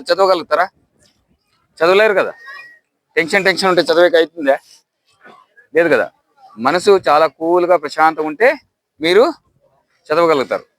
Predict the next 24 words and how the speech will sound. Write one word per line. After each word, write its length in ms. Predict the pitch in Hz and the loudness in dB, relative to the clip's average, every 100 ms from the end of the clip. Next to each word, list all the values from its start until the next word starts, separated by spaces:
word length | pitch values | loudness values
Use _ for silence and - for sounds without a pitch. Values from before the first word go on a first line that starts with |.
| _ - | _ -4
రెండోది 280 | 131 151 156 139 | 0 2 2 2
అది 100 | 131 | 0
వస్తుంది. 260 | - 117 95 131 | -4 -12 -8 -2
మూడోది 320 | 175 180 180 156 | 2 2 2 0
కాన్సన్ట్రే-, 500 | 160 165 190 180 175 143 127 147 | -2 -2 -4 0 0 0 0 -2
కాన్సన్ట్రేట్ 460 | 165 175 165 151 139 | -2 -4 -4 -4 -4
వస్తుంది, 240 | 117 92 _ - | -8 -20 _ -8
కాన్సన్ట్రేషన్, 540 | 139 151 139 139 120 113 | -6 -4 -4 -4 -4 -2
ఏకాగ్రత. 400 | 135 160 143 127 - _ _ _ _ - | 0 0 -2 -6 -8 _ _ _ _ -6
మీరు 120 | 143 143 | -2 0
ఎప్పుడైతే 360 | 165 185 185 175 | 0 0 0 0
శ్వాస 200 | 165 170 175 | 0 0 -4
మీద 100 | 160 | 0
ధ్యాస 160 | 160 160 165 | -2 -2 -8
పెట్టి 200 | 151 165 165 | -8 -6 -8
దీని 140 | 151 156 | -8 -8
మీద 80 | 165 143 | -6 -4
గమనిస్తూ 300 | 156 180 185 | -4 -4 -4
ఉంటారు 180 | - 151 135 | -2 2 2
కదా, 80 | 117 | 2
లోపలికి 280 | 127 135 135 | 2 0 -2
వెళ్ళేది 280 | 135 135 135 131 | 0 -2 -2 -6
వచ్చేది, 380 | - 139 123 156 226 _ _ _ _ _ _ _ _ | -4 -4 -2 -2 -4 _ _ _ _ _ _ _ _
సహజంగా 580 | - 165 180 208 202 139 | -6 0 2 2 0 -2